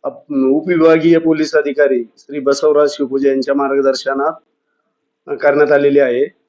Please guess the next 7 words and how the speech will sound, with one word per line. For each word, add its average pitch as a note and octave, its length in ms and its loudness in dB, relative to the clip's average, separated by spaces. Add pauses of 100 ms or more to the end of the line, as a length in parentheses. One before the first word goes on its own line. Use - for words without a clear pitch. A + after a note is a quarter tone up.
सदर D#3+ 360 0
कारवाई D#3+ 400 4 (340)
कामी, D3 560 0 (380)
अ, C#3 120 -8 (400)
पोलीस D3+ 380 -2
उपनिरीक्षक D#3 680 -2 (200)
चारुदत्त D#3 500 0